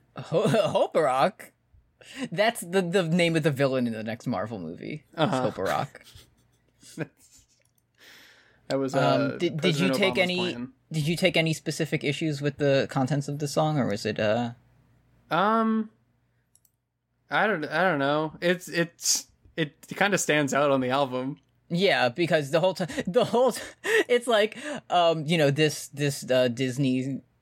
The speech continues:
Speaker 1: boy was really very rude to me, very disrespectful. Also, fuck the Bible.
Speaker 2: Yeah.
Speaker 1: Like,
Speaker 2: <laughs> Yeah.
Speaker 1: oh,
Speaker 2: It's,
Speaker 1: all right.
Speaker 2: it's, yeah, it's, it's, it, and you, I know it's a breakup, a breakup album, so there's gonna be a lot of
Speaker 1: Mm-hmm.
Speaker 2: breakup songs, but it is, it's ten straight songs of, like, "My boyfriend Joshua was very nasty to me," and then, like, the last song is like,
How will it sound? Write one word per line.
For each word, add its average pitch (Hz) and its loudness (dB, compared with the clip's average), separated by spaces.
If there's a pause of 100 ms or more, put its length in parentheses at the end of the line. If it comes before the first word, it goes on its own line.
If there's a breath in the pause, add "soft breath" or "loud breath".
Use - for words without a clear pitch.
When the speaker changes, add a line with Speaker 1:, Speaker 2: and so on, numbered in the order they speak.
Speaker 1:
boy 127 4
was 120 -4
really 120 0
very 123 2
rude 120 -2
to - -6
me, 117 2
very 113 -4
disrespectful. 120 -2
Also, 147 2
fuck - -2
the 151 2
Bible. 127 -2 (400 loud breath)
Speaker 2:
Yeah. 254 -2
Speaker 1:
Like, 156 0
Speaker 2:
<laughs> - -2
Yeah. 190 0
Speaker 1:
oh, 165 2
Speaker 2:
It's, 220 0
Speaker 1:
all 208 2
right. 156 2
Speaker 2:
it's, 208 0
yeah, 151 2
it's, 143 -4
it's, 180 -2
it, 190 0
and 208 0
you, 214 0
I 185 2
know 180 0
it's 165 0
a 151 0
breakup, 123 -2
a 131 -2
breakup 120 0
album, 113 -6
so 123 -4
there's 123 -2
gonna 127 -2
be 127 2
a 123 2
lot 117 0
of 180 -2
Speaker 1:
Mm-hmm. 170 2
Speaker 2:
breakup 123 -4
songs, 131 -2
but 160 2
it 160 0
is, 180 2
it's 160 -2 (220 loud breath)
ten 185 2
straight 170 0
songs 135 2
of, 123 2
like, 123 2
"My 127 4
boyfriend 120 0
Joshua 120 0
was 113 -4
very 117 0
nasty 117 -2
to 120 -6
me," 113 -2
and 127 0
then, 135 2
like, 135 2
the 135 2
last 123 2
song 123 -2
is 120 -8
like, 120 0